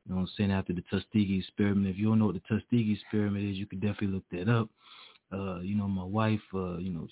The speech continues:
she's been fully vaccinated, of course. So, uh, it's a controversial discussion. Uh, C D C, uh, I think yesterday announced that, uh, you don't have to wear a face mask,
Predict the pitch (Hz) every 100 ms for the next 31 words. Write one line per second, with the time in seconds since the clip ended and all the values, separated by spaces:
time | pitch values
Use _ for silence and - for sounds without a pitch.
0 | - 101 95 95 - 101 95 104 98 -
1 | 104 101 90 - 113 104 98 _ _ _
2 | _ _ - 87 85 78 78 73 78 117
3 | 113 110 107 104 - 123 117 107 113 117
4 | 110 107 92 - 120 113 120 110 98 92
5 | - 110 107 107 - 120 110 107 _ -
6 | - _ _ 92 90 - 104 92 113 110
7 | 110 107 107 104 95 107 104 101 104 95
8 | 92 92 104 101 107 104 101 101 98 -
9 | 101 101 110 104 101 98